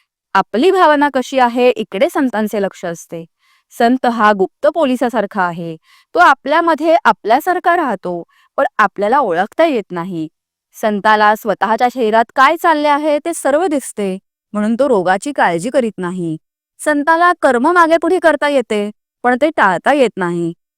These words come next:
ते कुणाला तरी भोगलेच पाहिजे. संत जे साधन सांगतात ते आपल्या शक्तीप्रमाणेच असते.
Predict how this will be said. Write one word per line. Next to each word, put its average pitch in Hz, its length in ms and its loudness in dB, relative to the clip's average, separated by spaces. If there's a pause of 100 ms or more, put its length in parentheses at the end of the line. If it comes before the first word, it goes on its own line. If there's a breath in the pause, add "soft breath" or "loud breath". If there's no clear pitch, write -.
(120)
ते 392 120 0
कुणाला 302 340 2
तरी 359 120 0
भोगलेच 311 480 0
पाहिजे. 226 420 0 (400)
संत 196 360 -4
जे 247 200 0
साधन 220 380 0
सांगतात 175 540 -4 (140)
ते 330 60 2
आपल्या 320 340 2
शक्तीप्रमाणेच 320 840 0
असते. 196 420 -6